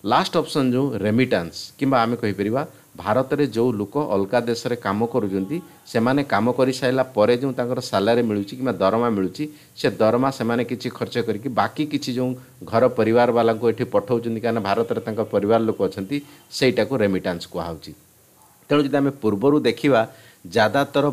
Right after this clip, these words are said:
ଭାରତର ରେମିଟାନ୍ସ ଯେଉଁ ଗଲ୍ଫ କଣ୍ଟ୍ରିରୁ ଆସେ, ୟୁ ଏ ଇ, ଓମାନ, ଦୁବାଇ ହେଲା,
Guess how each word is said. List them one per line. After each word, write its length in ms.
ଭାରତର 500
ରେମିଟାନ୍ସ 540
ଯେଉଁ 180
ଗଲ୍ଫ 420
କଣ୍ଟ୍ରିରୁ 420
ଆସେ, 240
ୟୁ 160
ଏ 120
ଇ, 160
ଓମାନ, 340
ଦୁବାଇ 440
ହେଲା, 200